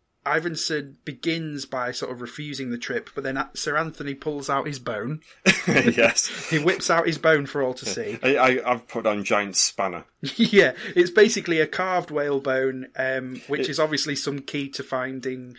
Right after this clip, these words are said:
Speaker 1: um, the location of this particular island.
Speaker 2: It, it looks like the sort of thing Neil Buchanan made on Art Attack.
Speaker 1: Yeah, it's not the most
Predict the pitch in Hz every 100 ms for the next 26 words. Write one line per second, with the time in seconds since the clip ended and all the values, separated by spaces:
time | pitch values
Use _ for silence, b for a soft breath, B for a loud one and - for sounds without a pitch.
0 | B B 131 131 131 127 131 143 131 -
1 | 123 113 117 117 - - 127 127 - 117
2 | 117 113 - b b b - 120 117 110
3 | 127 196 139 143 - 135 127 - 131 107
4 | - 110 104 107 101 107 98 - 104 92
5 | 87 90 90 90 - - 90 - - b
6 | b 165 151 120 135 135 - 190 151 156
7 | 156 151 143 - -